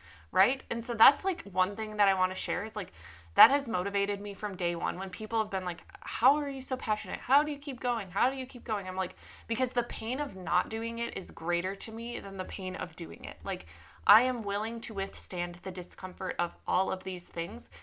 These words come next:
because I am passionate about this thing, and I don't wanna get to the end of my life and regret not doing it. And it's as simple as that. And I, again, I say this with love and compassion. Like, I get it,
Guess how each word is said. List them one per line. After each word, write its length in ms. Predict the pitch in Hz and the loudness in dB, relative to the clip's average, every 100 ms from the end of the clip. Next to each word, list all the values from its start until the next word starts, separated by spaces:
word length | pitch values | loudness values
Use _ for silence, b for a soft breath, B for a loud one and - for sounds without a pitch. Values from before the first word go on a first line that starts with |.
| B | B
because 280 | 208 220 196 | -6 -6 0
I 140 | 190 208 | 4 6
am 160 | 240 | 4
passionate 480 | 220 - 175 208 196 | -6 0 0 0 -8
about 220 | 185 160 | 0 0
this 140 | 180 175 | 0 -10
thing, 180 | 196 190 | -8 -6
and 80 | |
I 60 | 175 | -6
don't 260 | 170 185 202 | -4 -4 -2
wanna 160 | 214 | -6
get 320 | 185 185 - | -6 -8 -8
to 100 | - | -8
the 80 | 185 | -2
end 160 | 180 185 | -2 -4
of 100 | 185 | -8
my 120 | 180 | -6
life 280 | 175 175 - | -4 -6 -8
and 140 | - 175 | -14 -12
regret 420 | 170 - 175 - 175 | -10 -2 -2 -2 -4
not 220 | 170 - | -4 -4
doing 280 | 175 170 - | -10 -10 -12
it. 120 | - - | -16 -6
And 120 | 247 | 0
it's 160 | 254 254 | 0 0
as 140 | 247 | -2
simple 500 | - 220 214 220 214 - | -2 -6 -4 -4 -2 -2
as 200 | 180 - | -4 -6
that. 240 | - - _ - | -6 -8 _ -6
And 140 | 208 | 0
I, 160 | 202 - | 0 2
again, 280 | - 185 175 | -2 -2 -4
I 80 | 180 | -4
say 180 | - 175 | -4 -4
this 240 | 214 - | -4 -6
with 160 | 202 214 | -8 -4
love 260 | 180 185 | -2 -2
and 120 | 196 | -4
compassion. 600 | 185 190 180 - - 226 226 | -10 -12 -4 -4 -2 -6 -2
Like, 200 | 190 - B B B B - - - - - - | -4 -4 B B B B -20 -20 -20 -20 -20 -10
I 120 | 185 | -8
get 260 | 175 170 160 | -6 -8 -4
it, 260 | 220 - | -2 -2